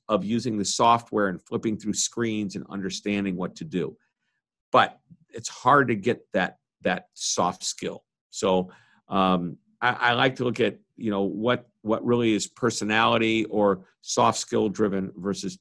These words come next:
technical or hard skills. And, uh, you need a balance of both. If, if you,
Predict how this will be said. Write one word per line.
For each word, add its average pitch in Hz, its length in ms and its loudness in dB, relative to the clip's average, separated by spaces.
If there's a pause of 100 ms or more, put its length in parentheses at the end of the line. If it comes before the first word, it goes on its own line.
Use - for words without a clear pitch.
technical 98 420 -6
or 92 140 -4
hard 92 320 -2
skills. - 440 -14 (520)
And, 90 380 2
uh, 90 100 0
you 104 220 2
need 190 140 6
a 190 60 4
balance 135 380 2
of 127 100 -2
both. - 260 0
If, 110 140 -4
if 98 200 -6
you, 127 280 -2